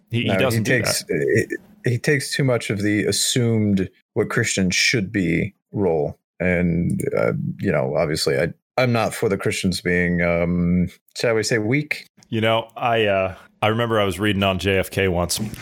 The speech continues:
Speaker 1: and he, uh, you know, 'cause I, I admired what the guy did, uh, the, you know, the speeches he gave. I mean, you know, J F K used to write his own stuff. It's unbelievable.
Speaker 2: Mm-hmm.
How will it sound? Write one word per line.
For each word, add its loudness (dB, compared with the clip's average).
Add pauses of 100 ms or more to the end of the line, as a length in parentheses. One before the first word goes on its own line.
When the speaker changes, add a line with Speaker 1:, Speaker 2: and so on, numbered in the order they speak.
(100)
Speaker 1:
and 0
he, 2
uh, 2
you -2
know, 0
'cause -2
I, 2
I -2
admired 0
what 0
the -4
guy 2
did, 0 (200)
uh, 2
the, 0
you 4
know, 2
the -2
speeches 0
he -2
gave. 2
I 0
mean, 0
you -4
know, 0
J -2
F 0
K 0
used 0
to -2
write 2
his -2
own -2
stuff. 0 (100)
It's -12
unbelievable. 0 (220)
Speaker 2:
Mm-hmm. 4